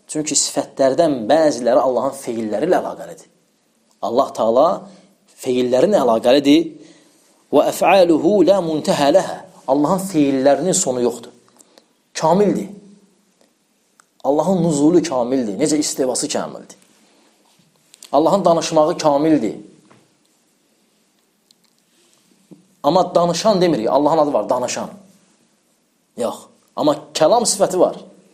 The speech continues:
Aydındır? Və bu Şeyx buyurur ki, rahimallah, "Kəmə ənə əqvaləhu lə muntəhə ləhə." Necə Allah Taalanın sözünün sonu yoxdur. Yəni, sözünün,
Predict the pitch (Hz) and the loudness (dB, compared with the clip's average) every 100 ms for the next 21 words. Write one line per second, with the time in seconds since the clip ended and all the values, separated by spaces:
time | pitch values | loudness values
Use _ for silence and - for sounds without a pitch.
0 | _ _ _ _ _ _ _ _ _ _ | _ _ _ _ _ _ _ _ _ _
1 | _ _ _ _ _ _ _ - 127 156 | _ _ _ _ _ _ _ -6 -2 2
2 | 147 156 170 - - _ _ - - - | 4 4 2 -10 -20 _ _ -20 -20 -2
3 | 143 147 170 160 160 156 139 139 131 143 | 0 0 -2 0 2 2 2 2 4 4
4 | 147 - 143 131 131 143 135 131 - - | 2 2 2 2 0 2 2 0 -4 -16
5 | - _ _ _ _ _ _ _ _ 123 | -20 _ _ _ _ _ _ _ _ -6
6 | 113 139 131 120 127 127 123 117 113 104 | 2 2 2 0 0 0 0 -2 -4 -4
7 | 98 95 95 143 131 123 127 120 120 117 | -2 -4 -4 -2 0 0 -2 -2 -2 -2
8 | 131 113 - _ - - 147 123 143 190 | -4 -10 -20 _ -4 -2 0 0 0 0
9 | 156 - 95 85 - - _ - 117 - | 0 -2 -6 -8 -12 -20 _ -14 -12 -12
10 | - - - 160 139 156 170 226 233 - | -16 -8 -2 0 0 0 2 2 2 -4